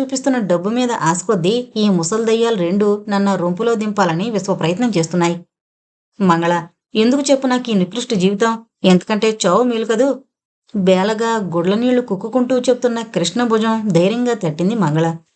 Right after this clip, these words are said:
"కృష్ణ, నువ్వు నిశ్చింతగా ఉండు. ఇంతకీ ఇప్పుడు ఈ రగడకంతా కారణం రంగనాథమేగా.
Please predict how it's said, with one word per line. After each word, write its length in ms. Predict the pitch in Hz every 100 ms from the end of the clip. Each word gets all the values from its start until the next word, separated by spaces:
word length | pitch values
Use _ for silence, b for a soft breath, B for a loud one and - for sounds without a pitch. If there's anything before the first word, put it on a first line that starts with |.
| _ _ _ _ -
"కృష్ణ, 280 | 170 - 180 202 247 -
నువ్వు 120 | 196 190
నిశ్చింతగా 480 | 170 208 214 220
ఉండు. 240 | 170 170 175 - _ _ _ -
ఇంతకీ 380 | 185 175 196 190
ఇప్పుడు 360 | 214 233 214 202
ఈ 80 | 196
రగడకంతా 640 | 170 170 208 214 202 208
కారణం 440 | 208 175 170 202
రంగనాథమేగా. 840 | 202 160 165 185 196 202 214 262